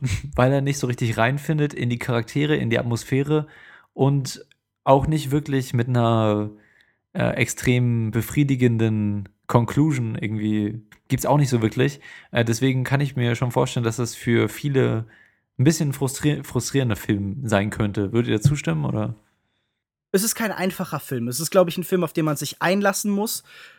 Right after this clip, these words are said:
Speaker 2: Es kann auch nicht schaden, schon so ein bisschen vertraut zu sein mit dem Werk von Alex Ross Perry, weil ich glaube, das ist hier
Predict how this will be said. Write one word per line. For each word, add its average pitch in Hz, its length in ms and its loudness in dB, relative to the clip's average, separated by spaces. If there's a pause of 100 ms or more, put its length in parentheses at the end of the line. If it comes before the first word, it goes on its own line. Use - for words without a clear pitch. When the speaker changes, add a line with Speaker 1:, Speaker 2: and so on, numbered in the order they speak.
(340)
Speaker 2:
Es 175 200 2
kann 208 180 6
auch 190 140 2
nicht 185 220 0
schaden, 180 320 4
schon 180 160 -2
so 175 80 0
ein 156 100 0
bisschen 202 340 0
vertraut 180 680 0
zu - 200 -4
sein 208 520 2 (320)
mit 165 420 0
dem 156 160 2
Werk 156 200 0
von 156 160 -4
Alex 147 280 -4
Ross 165 140 -2
Perry, 180 340 2
weil 165 120 0
ich - 80 -8
glaube, 185 220 2
das 170 140 0
ist 180 140 -6
hier 190 260 4